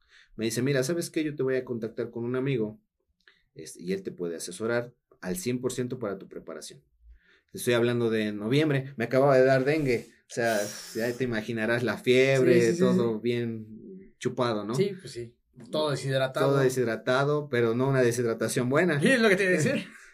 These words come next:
Speaker 1: Ya llego y ya me contactan, le digo, "Mira, soy fulano de tal". Dice, "Sí, claro", dice, "Mándame fotos", porque mi entrenador, pues, no es de aquí, es de, de Tampico.
Speaker 2: Ok.
Speaker 1: Este, y me dice, "A ver, mándame fotos". Y yo, "Sí", ya, pues, yo ya me sentía yo acá de,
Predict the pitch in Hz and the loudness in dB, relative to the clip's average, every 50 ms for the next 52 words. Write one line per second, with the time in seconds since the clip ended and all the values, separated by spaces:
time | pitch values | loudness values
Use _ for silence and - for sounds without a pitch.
0 | _ _ 117 123 131 131 131 131 147 151 147 147 143 147 147 147 139 123 107 98 | _ _ 2 4 4 6 4 4 4 4 4 4 4 2 0 0 -2 -2 -2 -2
1 | 98 101 101 104 95 92 95 92 92 107 98 92 110 113 107 - 110 107 107 101 | -4 -4 -6 -6 -6 -6 -8 -6 -8 -8 -8 -4 -4 -6 -4 -4 -6 -6 -4 -4
2 | 101 104 104 113 123 143 151 147 139 139 135 127 127 123 110 - - - - - | -6 -6 -4 -2 -2 -2 0 -2 -2 0 0 0 -2 -2 -6 -10 -14 -18 -18 -18
3 | - - - - - 190 180 90 90 90 92 - 165 170 170 170 175 175 170 - | -20 -20 -14 -8 -4 -4 -2 -2 -2 -4 -2 0 2 2 2 2 0 0 -2 -4
4 | - - - - 180 180 185 - 165 196 214 190 190 185 190 190 170 135 123 - | -8 -12 -16 -16 -12 -10 -2 2 2 2 4 2 0 0 2 0 0 -2 -4 -4
5 | 107 107 110 113 120 117 120 123 - 165 180 - - - - 110 - - 98 98 | 0 2 4 4 4 2 2 0 -2 -4 -4 -4 -6 -8 -8 -12 -14 -12 -12 -12
6 | 101 95 104 104 104 113 117 113 107 101 107 113 110 113 113 110 - 135 135 131 | -10 -8 -8 -6 -4 -4 -4 -6 -6 -6 -6 -4 -4 -4 -4 -4 -2 0 2 2
7 | 120 107 107 110 107 98 95 85 90 92 90 104 107 107 151 147 143 143 139 147 | 2 2 0 -2 -2 -4 -4 -6 -8 -10 -10 -12 -8 -6 -6 -6 -4 -4 -6 -6
8 | 143 - - _ _ - - - - 120 135 - - _ - 98 101 98 92 - | -6 -10 -16 _ _ -20 -16 -12 -10 -10 -10 -10 -12 _ -4 -2 -2 -2 -2 -4
9 | - - - 101 98 95 92 92 82 - - _ _ _ _ _ _ _ _ 95 | -8 -8 -6 -4 -4 -2 -2 -4 -6 -8 -12 _ _ _ _ _ _ _ _ -12
10 | 92 95 92 90 92 95 95 92 - - 101 95 104 127 151 165 170 175 180 165 | -8 -4 -2 -2 -2 -2 -2 -4 -4 -4 -4 -2 0 0 0 0 0 -2 -2 -2
11 | 135 - 117 92 92 - - - - - _ _ _ _ _ _ _ _ _ _ | -2 -4 -6 -8 -10 -12 -16 -18 -20 -20 _ _ _ _ _ _ _ _ _ _
12 | _ _ - - - - 180 269 - - _ _ _ _ - 104 127 127 110 107 | _ _ -20 -20 -12 -10 -10 -10 -10 -14 _ _ _ _ -10 -6 -4 -4 -4 -6
13 | 90 - - - - 107 110 113 120 135 143 143 143 139 113 - - 117 110 110 | -8 -14 -16 -12 -6 -2 0 0 2 2 2 2 2 0 0 0 0 0 0 0
14 | 117 110 98 90 92 - 107 113 110 104 95 87 82 - - | 0 0 -2 -2 -6 -6 -6 -4 -4 -2 -2 -4 -4 -6 -10